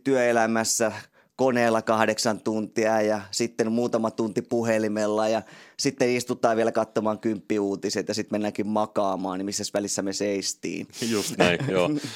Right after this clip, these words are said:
Speaker 2: Ja mennään makaamaan ja siinä vaiheessa otetaan vielä se puhelin siihen
Speaker 1: Niin.
Speaker 2: naamaan, että
Speaker 1: <laughs>
Speaker 2: par-,
Speaker 1: Kyllä.
Speaker 2: parhaimmillaan nukahdetaan sillä, että se puhelin kopsahtaa otsaan siinä.
Speaker 1: Juuri näin. Ja nämä tosiaankin, tämähän rasittaa aivan hirveän paljon niskaninkaamia tuolta, kun sä,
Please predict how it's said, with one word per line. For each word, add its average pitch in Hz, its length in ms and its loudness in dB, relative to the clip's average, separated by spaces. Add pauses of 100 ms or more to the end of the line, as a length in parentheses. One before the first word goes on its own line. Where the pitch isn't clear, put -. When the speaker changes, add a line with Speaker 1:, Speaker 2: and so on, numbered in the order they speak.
(120)
Speaker 2:
Ja 92 100 0
mennään 101 320 2
makaamaan 95 500 2
ja 90 60 0
siinä 92 260 0
vaiheessa 92 400 0
otetaan 90 320 2
vielä 92 260 2
se 87 120 -4
puhelin 80 460 -2
siihen 78 200 0
Speaker 1:
Niin. 85 120 4
Speaker 2:
naamaan, 90 280 2
että 98 240 2 (280)
Speaker 1:
<laughs> 262 280 -2
Speaker 2:
par-, 120 100 8
Speaker 1:
Kyllä. 110 300 2
Speaker 2:
parhaimmillaan 110 520 4
nukahdetaan 101 500 4
sillä, 95 200 2
että 90 80 0
se - 60 2
puhelin 95 360 2
kopsahtaa 92 540 0
otsaan 85 480 0
siinä. 95 320 -2 (420)
Speaker 1:
Juuri 120 440 2
näin. 110 280 4
Ja 110 80 2
nämä 123 220 2
tosiaankin, 135 500 2
tämähän 139 260 2
rasittaa 127 540 0
aivan 139 520 0
hirveän 127 720 -2
paljon 95 520 -4
niskaninkaamia 107 1120 -6
tuolta, 127 420 0
kun 110 120 -4
sä, 117 220 2